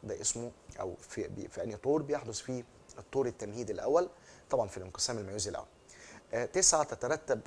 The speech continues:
أزواج الكروموسومات على خط استواء الخلية، طبعا في صورة أزواج يبقى اسمه الطور الاستواء الأول. عشرة،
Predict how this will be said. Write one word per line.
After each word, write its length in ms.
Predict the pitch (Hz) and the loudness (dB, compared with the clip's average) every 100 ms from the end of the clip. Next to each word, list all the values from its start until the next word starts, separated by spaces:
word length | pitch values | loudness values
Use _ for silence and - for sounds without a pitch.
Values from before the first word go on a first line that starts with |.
| - 107 | -6 -2
أزواج 300 | 107 139 123 | 2 4 2
الكروموسومات 600 | - 104 92 117 123 107 | -2 -6 -4 -4 -4 -6
على 140 | 92 | -6
خط 240 | - 120 | -6 -6
استواء 300 | 101 - 110 | -4 0 0
الخلية، 300 | 92 - 131 | 0 -2 -2
طبعا 220 | 135 131 104 | 2 0 0
في 120 | - | 0
صورة 220 | - 135 | 0 0
أزواج 360 | - 120 151 165 | 0 2 2 4
يبقى 180 | 160 156 | 2 4
اسمه 260 | 156 165 - - - | 2 0 -6 -14 -12
الطور 400 | 139 - 165 135 | -12 2 6 6
الاستواء 540 | 113 127 127 - 170 151 | 4 2 2 6 6 6
الأول. 420 | 165 160 127 90 - - - - - - - - - - - - - - | 8 8 8 4 -6 -20 -20 -20 -20 -20 -20 -20 -20 -16 -16 -18 -8 4
عشرة، 440 | 151 175 170 165 | 4 6 2 0